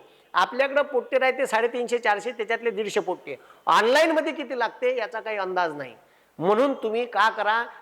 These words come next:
फिनिक्स अकॅडमी वर्धा घरून व्हिडिओ पाहायचे, फिनिक्स अकॅडमी वर्धा हे ॲप डाउनलोड करा आणि त्याच्यावरचे एमपीएससी फाउंडेशन बॅच घ्या. ठीक आहे, आणि ज्यायले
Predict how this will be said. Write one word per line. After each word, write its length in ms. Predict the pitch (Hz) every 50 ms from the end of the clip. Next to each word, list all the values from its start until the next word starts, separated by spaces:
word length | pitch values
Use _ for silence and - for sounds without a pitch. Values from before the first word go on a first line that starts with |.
| - -
फिनिक्स 340 | - 185 202 247 240 - 220
अकॅडमी 340 | 190 214 214 202 214 220 214
वर्धा 340 | 196 202 190 185 202 196
घरून 280 | 170 - 135 160 214 233
व्हिडिओ 260 | 220 202 208 214 208
पाहायचे, 320 | 196 202 190 185 202 214 208
फिनिक्स 360 | - 170 180 202 208 - 180
अकॅडमी 300 | 170 190 185 185 196 185
वर्धा 200 | 180 170 175 185
हे 140 | 175 180 180
ॲप 200 | 170 165 - 147
डाउनलोड 340 | 156 160 170 180 196 185
करा 220 | 185 202 202 214 226 - - - - _ -
आणि 140 | - 165 160
त्याच्यावरचे 520 | 170 165 - 185 180 175 180 196 208 220 220 185
एमपीएससी 400 | 165 156 156 - 196 196 196 -
फाउंडेशन 500 | - - 151 151 175 196 180 180 180 170
बॅच 240 | 160 165 170 156 139
घ्या. 180 | 143 143 127 107 - - _ - - - _ -
ठीक 120 | 180 190
आहे, 260 | 202 180 151 - - -
आणि 500 | 156 151 170 190 220 247 277 262 220 170 131 - - - - _ - 143 123
ज्यायले 460 | 165 160 165 175 185 196 220 233 240